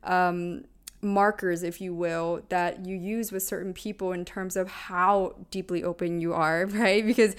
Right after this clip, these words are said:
you can't be naive either. And I think that's important. That's such a people skill. For me, I don't live in anxiousness or fear around that because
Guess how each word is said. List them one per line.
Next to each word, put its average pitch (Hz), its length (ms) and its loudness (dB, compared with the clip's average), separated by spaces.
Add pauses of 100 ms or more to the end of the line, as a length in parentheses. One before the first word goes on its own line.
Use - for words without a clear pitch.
(200)
you 247 100 0
can't 277 280 2
be 233 100 0
naive 180 420 -2
either. 175 320 -2
And 165 80 -2
I 160 60 -6
think 175 140 -4
that's 170 180 -4
important. 175 460 -6
That's 175 140 -4
such 175 140 -8
a 170 200 0 (460)
people 180 340 -2
skill. 190 640 0 (100)
For 254 160 6
me, 269 500 6 (320)
I 226 200 2
don't 269 300 0
live 208 580 4 (100)
in 190 640 0 (380)
anxiousness 214 1040 2
or 170 140 0
fear 202 480 0
around 180 340 0
that 170 260 -2
because 180 760 -2